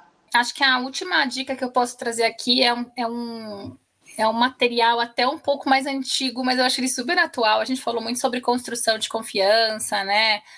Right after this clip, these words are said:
Espaço de vulnerabilidade. Eu gosto muito, mas <laughs> muito mesmo, de um livro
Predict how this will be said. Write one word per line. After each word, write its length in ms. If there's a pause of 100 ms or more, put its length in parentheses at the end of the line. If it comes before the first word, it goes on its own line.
(140)
Espaço 400
de 100
vulnerabilidade. 1300
Eu 80
gosto 320
muito, 500
mas 200
<laughs> 20
muito 420
mesmo, 420
de 200
um 200 (400)
livro 560